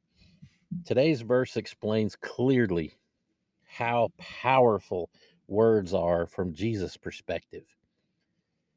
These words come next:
He's clearly stating that our words have the power to acquit us or condemn us.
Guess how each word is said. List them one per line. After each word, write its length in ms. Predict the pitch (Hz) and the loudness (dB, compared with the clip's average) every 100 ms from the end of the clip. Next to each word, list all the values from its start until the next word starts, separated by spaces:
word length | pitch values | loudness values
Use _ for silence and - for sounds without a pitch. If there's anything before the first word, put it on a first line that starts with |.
| _ | _
He's 200 | - 98 | -10 -10
clearly 480 | - - 139 135 127 | -12 -2 0 0 -2
stating 560 | - - 113 110 98 90 | -6 -2 0 2 -2 -2
that 140 | 95 | -2
our 180 | 92 104 | 0 0
words 440 | 104 110 110 101 - | 0 2 2 -2 -2
have 180 | 101 | -2
the 80 | 87 | -2
power 420 | 92 - 101 101 92 | -8 -2 0 0 -2
to 240 | - 87 | -4 -2
acquit 380 | 85 - 127 143 | -2 -2 0 2
us 380 | 147 - - - _ _ _ _ _ _ _ _ | 0 -4 -10 -18 _ _ _ _ _ _ _ _
or 160 | 95 | -8
condemn 540 | 95 - 90 85 104 85 | -6 -4 -4 0 0 0
us. 380 | 82 - - | -6 -12 -20